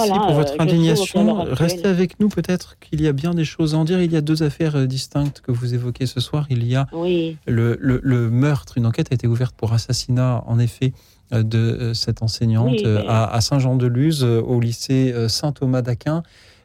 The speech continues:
Speaker 2: Euh,
Speaker 1: Oui.
Speaker 2: une actualité dont Romain Caillé, qui est lui-même enseignant, euh, nous avait, euh, avait aussi évoqué tout à l'heure. Et puis, il y a en effet le suicide du jeune, euh, Lucas, euh, suite à,
Speaker 1: Oui.
Speaker 2: euh, du, du harcèlement, euh, scolaire
Speaker 1: Ah
Speaker 2: après
Speaker 1: oui.
Speaker 2: qu'il se soit, euh,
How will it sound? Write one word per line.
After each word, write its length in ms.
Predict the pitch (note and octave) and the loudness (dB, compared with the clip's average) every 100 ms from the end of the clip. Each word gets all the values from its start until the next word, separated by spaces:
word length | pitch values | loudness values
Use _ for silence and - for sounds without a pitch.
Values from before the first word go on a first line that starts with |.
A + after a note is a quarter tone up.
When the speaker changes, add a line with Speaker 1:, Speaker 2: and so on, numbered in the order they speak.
| - | -2
Speaker 2:
Euh, 280 | A#2 A2+ D#3+ | 0 0 -2
Speaker 1:
Oui. 80 | D3 | -2
Speaker 2:
une 80 | |
actualité 460 | A#2+ A2+ B2+ A#2 C#3 | -2 -2 -4 -2 -2
dont 240 | B2+ A#2 A#2+ | 0 -2 -2
Romain 220 | A2 A2 A2 | -2 0 2
Caillé, 180 | A2+ | 0
qui 80 | B2 | 0
est 40 | A2 | 0
lui-même 120 | G#2 | 0
enseignant, 560 | G#2 - A2+ A#2 A#2 - | -2 0 0 2 2 0
euh, 180 | G#2 G2+ G#2+ A2 G2 | -4 -2 0 0 0
nous 200 | B2+ A2+ | 2 4
avait, 420 | A2+ G#2+ A2+ A2+ | 4 4 2 2
euh, 320 | G#2+ G#2 D#2 A2+ A#2 - - A#1 - | 2 -2 -4 -4 -4 -4 -6 -8 -2
avait 200 | B2 A#2 | 0 2
aussi 160 | A2+ | 0
évoqué 320 | C3 A#2 A2 B2 | -2 -2 -2 -6
tout 80 | - | -4
à 60 | B2 | -2
l'heure. 160 | E3 - - | -2 -4 -8
Et 60 | - | -6
puis, 320 | C3 F#3 F#3 | -2 -2 -2
il 160 | - A#2+ | 0 0
y 100 | B2 | 0
a 180 | C3 B2+ B2+ | 0 0 0
en 80 | |
effet 220 | B2 A#2 B2 | 0 0 0
le 100 | B2 | 0
suicide 460 | - A#2+ - C3 | -2 -6 -2 0
du 220 | A#2 A#2 | 0 0
jeune, 280 | A2+ A#2+ B2+ | 0 2 2
euh, 180 | A2+ G#2+ | 2 2
Lucas, 520 | G#2+ A#2+ - B2 C#3 - - - - | 2 2 0 0 0 -2 -16 -20 -6
euh, 100 | G#2 | -6
suite 360 | - - B2 B2+ - | -6 -6 -4 -4 -6
à, 200 | - A#2+ | -2 0
Speaker 1:
Oui. 80 | B2 | 0
Speaker 2:
euh, 100 | A2+ | 0
du, 400 | A#2 A2+ A#2 A#2+ | -2 0 0 0
du 200 | A#2+ A#2+ | 0 -2
harcèlement, 960 | C3 A#2 - - A#2+ B2 B2+ B2+ B2+ B2 | 0 -2 -4 -2 0 2 2 2 2 4
euh, 180 | A2 A2 | 4 2
scolaire 480 | - - A#2+ B2+ A#2+ | 0 0 2 2 0
Speaker 1:
Ah 160 | G#2 | 0
Speaker 2:
après 200 | - - | 2 2
Speaker 1:
oui. 100 | C#3 | 2
Speaker 2:
qu'il 180 | B2+ A#2 | 0 -8
se 160 | - A#2 | -6 -8
soit, 420 | - - B2 B2+ _ _ _ _ - _ - | -8 -4 -2 -2 _ _ _ _ -20 _ -2
euh, 460 | A2 G#2 G#2 G#2+ | 0 2 2 0